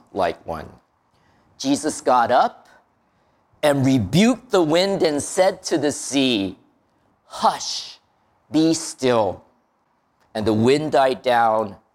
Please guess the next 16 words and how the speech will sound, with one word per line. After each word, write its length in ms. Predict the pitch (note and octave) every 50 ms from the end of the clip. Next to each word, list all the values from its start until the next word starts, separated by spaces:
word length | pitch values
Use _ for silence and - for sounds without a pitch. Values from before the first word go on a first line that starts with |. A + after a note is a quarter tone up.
| _ _ _ _ _ _ _ _ _ _ _ -
and 160 | G#2+ G#2+ G#2
it 80 | G2
became 640 | F#2 G2 F#2+ F#2+ - - A2 G2+ G2+ G2+ F#2+ F#2 F#2+ _
perfectly 760 | - - G#2 G#2 - - F#2+ F#2+ _ _ - F#2 F2 F2+ F#2 G#2+ _ _ _ _ _ _ _ _ _ _ _ _ _ _ _ _ _
calm. 340 | - - E2+ D#2+ D2 C#2 C#2 - - _ _ _ _ _ _ _ _ _ _ _ _ _ _ _ _ _ _ _ _ _ _ _ _ _ _ _ _ _ _ _ _
Here 300 | _ - F#3+ G#3+ A#3+ A#3+
we 140 | A#3+ G#3 G3+
see 280 | F3+ - - G3 G3 G3+
the 180 | E3+ F3 F3 - - - _ _
power 800 | - - - A3+ A#3 B3 C4 B3+ A3+ G#3 F3+ D3 B2 G#2+ F#2 - _ _ _ _ _ _ _ _ _ -
and 180 | D#3+ E3 E3 D#3+
sovereignty 1120 | - - - - G#3 B3 C4+ C#4 B3+ G3+ G#3+ F3 D#3 C3 - - C#3+ C3+ A#2 G2+ F#2+ - - _ _ _ _ _ _ _ _ -
of 180 | D#3+ E3+ E3
the 120 | - F3 D#3
Son 560 | - - - - G3+ F#3+ G3 G3+ G3+ G3+ G3 - _ _ _ _ _ -
of 400 | D3+ D3+ D#3 D#3 C#3+ C3+ -